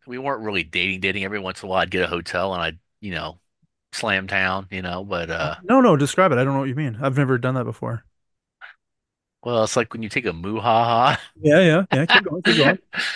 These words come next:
Speaker 1: And you put her on a doggy style and you just
Speaker 2: Okay.
Speaker 1: give it to her.
Speaker 2: Like, like a
Speaker 1: Yeah.
Speaker 2: wiener dog. <laughs>
Speaker 1: Yeah.
Speaker 2: Nice.
Speaker 1: Mm-hmm.
Speaker 2: How many times have you met with a chick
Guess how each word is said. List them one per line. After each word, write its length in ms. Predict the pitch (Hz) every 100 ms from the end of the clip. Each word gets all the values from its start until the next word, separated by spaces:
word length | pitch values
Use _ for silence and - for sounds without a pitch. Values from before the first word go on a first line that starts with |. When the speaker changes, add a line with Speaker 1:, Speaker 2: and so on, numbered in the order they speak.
| - - -
Speaker 1:
And 200 | 131 110
you 80 | 104
put 200 | - 151
her 120 | 131
on 140 | 123 113
a 60 |
doggy 380 | 90 110 127 127
style 500 | - 143 131 139 147
and 100 | 113
you 60 | 101
just 240 | 117 139
Speaker 2:
Okay. 60 | 170
Speaker 1:
give 160 | 139 -
it 120 | 107
to 160 | 90 -
her. 160 | - - - -
Speaker 2:
Like, 160 | 156 151
like 180 | 160 151
a 40 |
Speaker 1:
Yeah. 0 |
Speaker 2:
wiener 280 | 143 185 156
dog. 300 | 117 107 110 -
<laughs> 520 | 160 208 - 190 180 -
Speaker 1:
Yeah. 380 | 170 175 - - _ _ _ _ _ -
Speaker 2:
Nice. 480 | 127 117 - - _ _ _ _ _ _ _ _ _
Speaker 1:
Mm-hmm. 320 | 117 123 127 139 _ _ _ _ _ _ _ _ _ - - - _ _ _ 175
Speaker 2:
How 160 | 165 175
many 160 | 214
times 380 | 208 - 170 175
have 100 | 170
you 120 | 151
met 280 | 135 127 131
with 120 | 135
a 60 | 127
chick 600 | - 131 123 120 -